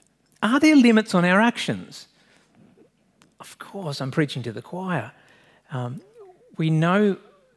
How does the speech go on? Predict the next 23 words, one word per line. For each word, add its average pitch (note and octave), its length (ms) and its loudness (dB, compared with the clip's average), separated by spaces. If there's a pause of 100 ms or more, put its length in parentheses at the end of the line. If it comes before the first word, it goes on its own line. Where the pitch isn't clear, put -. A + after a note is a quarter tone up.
(460)
there D3 320 2
are G3+ 280 4
limits. A#2 640 -8 (1700)
I D#4 160 2
grew F#3 240 4
up D3+ 180 4
in, C3 220 -2
in C#3 320 -6
going E3 260 2
to F3 80 -2
church - 560 -8 (560)
all C3+ 140 0
my A2 180 -2
life, D3+ 600 -4 (880)
and E3+ 160 4
I F#3 80 6
was F3+ 220 4
a - 20 2
Christian F3 420 0
from C#3+ 220 0
a C3+ 60 0
young C3 240 2
age, C#3 600 -2